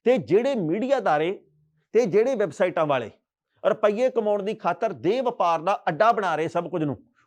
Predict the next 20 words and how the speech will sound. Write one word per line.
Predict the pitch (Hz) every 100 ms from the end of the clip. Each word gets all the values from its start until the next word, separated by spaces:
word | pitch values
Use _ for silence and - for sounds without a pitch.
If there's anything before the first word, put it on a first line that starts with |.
| -
ਉਹਨਾਂ | 240 269
ਨੂੰ | 254
ਵੀ | 208
ਮੇਰੀ | 214 208
ਬੇਨਤੀ | 180 175 202
ਆ | 190
ਵੀ | 196
ਭਾਈ | - 160
ਯਾਰ | 196 190
ਤੁਸੀਂ | 180 196
ਵੀ | 202
ਮਾੜੀ | 175 160 165
ਮੋਟੀ | 160 165
ਕੋਈ | 170
ਸ਼ਰਮ | - 143 156
ਕਰ | 160 143
ਲਓ। | 160 180 _ _ _ -
ਤੇ | 233
ਪੰਜਾਬੀਆਂ | 226 196 175 165 190
ਦੇ | 190